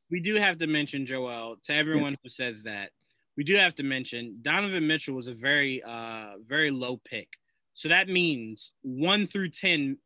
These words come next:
Speaker 1: uh, decided they did not want Donovan Mitchell either. So
Speaker 2: Yeah.
Speaker 1: it's not
Speaker 2: And
Speaker 1: even, it's not
Speaker 2: Well
Speaker 1: like, like, Knick fans have to remember, drafting Donovan Mitchell isn't like Steph Curry being drafted right before us,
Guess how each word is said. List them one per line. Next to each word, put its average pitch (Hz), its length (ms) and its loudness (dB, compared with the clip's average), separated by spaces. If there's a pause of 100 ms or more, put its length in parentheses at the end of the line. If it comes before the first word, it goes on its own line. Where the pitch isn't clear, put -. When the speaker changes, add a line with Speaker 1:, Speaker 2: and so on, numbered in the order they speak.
Speaker 1:
uh, 123 400 -6
decided 135 580 0
they 143 100 2
did 131 180 -6
not 127 220 -2
want 123 180 -8
Donovan 117 440 -6
Mitchell 113 280 -8
either. 95 300 -14 (440)
So - 120 -2
Speaker 2:
Yeah. 170 80 8
Speaker 1:
it's - 120 -2 (100)
not 180 140 4
Speaker 2:
And 185 60 6
Speaker 1:
even, 170 220 4 (220)
it's 165 200 -6
not 202 220 6
Speaker 2:
Well 202 40 -4
Speaker 1:
like, 185 240 -2 (500)
like, 170 160 2
Knick 220 180 2
fans 226 300 4
have 202 180 2
to 185 100 0
remember, 160 520 0 (380)
drafting 220 500 4
Donovan 180 500 2
Mitchell 147 460 0
isn't 185 320 2
like 156 340 2 (360)
Steph - 440 0
Curry 165 300 2
being 143 260 0
drafted 131 420 -2
right 127 240 -4
before 117 420 -10
us, - 280 -16